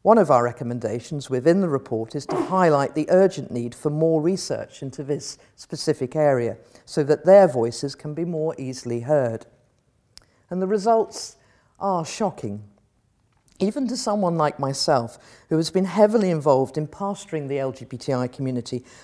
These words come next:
I must admit I wasn't prepared for the scale of the harm that we uncovered, and perhaps even more shockingly, the age at which this was being inflicted. What is more, to learn that twenty-two people, that's the highlighted yellow box at the bottom,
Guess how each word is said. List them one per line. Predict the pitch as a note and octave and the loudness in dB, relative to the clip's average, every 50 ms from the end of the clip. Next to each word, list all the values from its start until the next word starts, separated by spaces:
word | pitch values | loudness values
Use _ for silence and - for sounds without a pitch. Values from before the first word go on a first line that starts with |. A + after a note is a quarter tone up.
| - - | -2 2
I | D3 E3 | 2 4
must | G3 B3 C4+ - - | 4 4 2 0 0
admit | A3 F#3+ D3+ - - | 0 0 0 0 0
I | D#3+ E3+ | 0 0
wasn't | E3 E3 F3+ G3 A3+ G#3 C4 B3 B3+ - | 0 2 2 2 2 2 -2 -6 -6 -8
prepared | G3 F#3+ - D#3 C#3+ A#2+ B2 B2 | -10 -8 -6 -2 -2 0 0 -2
for | - - C#3+ | -4 -10 -12
the | C#3 D3 D3 | -12 -10 -10
scale | - - - - - F3+ F#3 G3 G#3+ G#3+ G#3 | -10 -10 -8 -2 0 2 4 4 4 4 2
of | G3 F#3 G3+ | 2 0 -2
the | - F3 | -6 -8
harm | - - D3 C#3 B2 B2 A#2 A#2 | -8 -6 -6 -4 -4 -4 -4 -4
that | A#2 - - | -6 -8 -8
we | - C3+ | -8 -8
uncovered, | B2 A#2 A#2+ A#2+ - - B2 A2+ A2 A#2 A2+ - _ _ _ _ _ _ _ _ _ _ _ _ - | -6 -8 -8 -10 -8 -6 -6 -6 -4 -6 -10 -10 _ _ _ _ _ _ _ _ _ _ _ _ -16
and | - C#3+ | -12 -10
perhaps | D#3+ D3+ D#3 G3 - - - | -6 -2 -2 -2 -2 0 -2
even | F3+ E3 D3 D#3 | -2 -2 -2 -2
more | D#3 E3 F#3+ G3+ F#3+ | -2 0 0 0 0
shockingly, | E3+ - - D3 B2+ - - B2 A#2+ A#2 A#2+ A#2+ | -2 -4 -8 -10 -10 -8 -8 -8 -6 -6 -6 -6
the | B2 - D3 D3+ - | -6 -6 -6 -2 0
age | F3 F#3 F3+ D#3+ C#3 C3 B2 - - - - | 2 4 4 4 2 0 -4 -8 -10 -6 -6
at | D3 - | -6 -4
which | - C#3+ B2+ - - - - | -4 -4 -6 -6 -10 -16 -16
this | C#3 - - | -16 -14 -14
was | - D#3 - | -14 -16 -14
being | - - D3 C3 B2 B2 A#2+ A#2+ - - | -10 -8 -6 -6 -6 -6 -8 -10 -14 -14
inflicted. | C3+ B2+ - - G3 F#3 - - - - B2+ - - _ _ _ _ _ _ _ _ _ _ _ _ _ _ _ _ _ _ _ _ _ _ _ - | -16 -16 -10 -8 -8 -8 -8 -6 -6 -6 -6 -6 -8 _ _ _ _ _ _ _ _ _ _ _ _ _ _ _ _ _ _ _ _ _ _ _ -4
What | F3+ F#3 - | -2 -2 0
is | A#3+ G#3 F3 | -2 -2 0
more, | G3+ G#3 G3+ E3 C3 B2 A2+ - - _ _ _ _ _ _ _ - | 2 2 4 2 2 0 -2 -6 -12 _ _ _ _ _ _ _ -6
to | - F#3+ | -2 4
learn | F#3 G3+ G3+ F#3+ F#3+ F#3 | 6 8 8 8 8 6
that | F#3 - - | 2 0 -4
twenty-two | - - - B3+ C4 B3 B3+ - G#3+ - - - A3 A3 G3+ F3+ | -6 -6 -4 -2 -2 -4 -6 -8 -10 -12 -6 -2 -2 0 0 -2
people, | - - G#3 A3 F#3+ - - A#2+ A2 A2+ | -2 -2 -2 -2 -2 -4 -4 -6 -6 -6
that's | C3+ - - - | -8 -12 -14 -8
the | - C#3+ C3+ | -6 -6 -4
highlighted | C3+ D#3+ D#3+ D#3 D3 C#3 C3+ C3 C3 - C3 B2+ | -4 -4 -4 -2 -2 -2 -2 -4 -6 -8 -6 -2
yellow | D3 C#3+ C3 B2+ B2+ | -2 0 0 0 -2
box | B2 - C3 - - - - | -2 -4 -4 -6 -8 -12 -16
at | - - | -12 -10
the | - | -10
bottom, | C#3 C3 E3 D#3+ - - - A2 A2 - | -6 -6 -6 -6 -6 -8 -10 -10 -10 -12